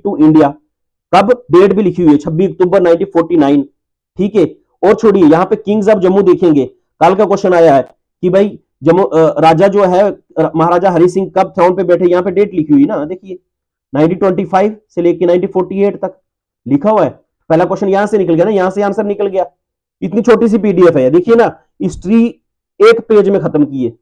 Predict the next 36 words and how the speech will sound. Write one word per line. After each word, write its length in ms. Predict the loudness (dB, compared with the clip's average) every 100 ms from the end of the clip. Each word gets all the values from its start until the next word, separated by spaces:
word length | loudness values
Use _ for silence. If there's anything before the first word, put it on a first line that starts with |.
| _ _ _
उसी 260 | -4 0 0
एक 140 | 0 2
page 200 | 0 -2
से 100 | -6
कितने 220 | -6 -4
question 260 | -2 0
निकल 220 | 0 0 -2
रहे 160 | -4
हैं। 80 | -8 _ _ _ _ _ -4
बस 120 | -2
आपको 180 | 2 2
relate 300 | 4 2 2
करना 240 | 0 0
आना 100 | 0
चाहिए 260 | 0 0 0
भाई 180 | -2 -4
कि 260 | -8 -4
ये 60 | -2
डेटें 360 | 0 0 0 -2
लिखी 320 | -2 -2 -2
हैं, 240 | -2 -4 _ _ -4
ये 140 | 0 0
चीजें 260 | 0 -2
लिखी 280 | 0 0 0
हैं, 120 | 0
तो 80 | 0
इसकी 200 | -4 -4
importance 400 | -2 -2 -2 -4
है। 60 | -2
दो 100 | -2
question 220 | -4 -6
मैंने 160 | -6 -2
बता 140 | -2
दिए 160 | -2 -4
history 300 | -6 -10 -14
से, 160 | -14